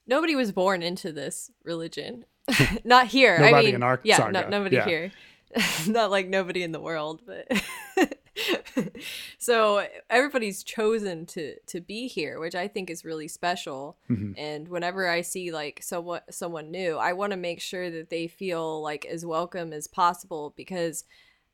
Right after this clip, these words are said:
Speaker 1: you know, I know, like, we've all been there. Like, we have all taken the leap to go to this,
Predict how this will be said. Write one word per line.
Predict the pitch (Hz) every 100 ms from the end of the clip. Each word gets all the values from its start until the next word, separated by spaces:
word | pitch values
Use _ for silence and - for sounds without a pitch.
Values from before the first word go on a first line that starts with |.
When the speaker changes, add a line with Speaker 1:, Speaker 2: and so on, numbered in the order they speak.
| _ _
Speaker 1:
you | 202 208
know, | 196
I | 247
know, | 285 262 208
like, | 185 202 196
we've | 208
all | 226 214
been | 294 285
there. | 120 123 180
Like, | 190 185
we | 214
have | 208 208
all | 196 220 233 - - 196 _ -
taken | 226 214 233 202
the | 180
leap | 175 220 190 - - - - _ -
to | - 220 208 190 180 175 170 - _ _ _ 180
go | 208 208 220 208 190 _
to | - 202
this, | 180 175 -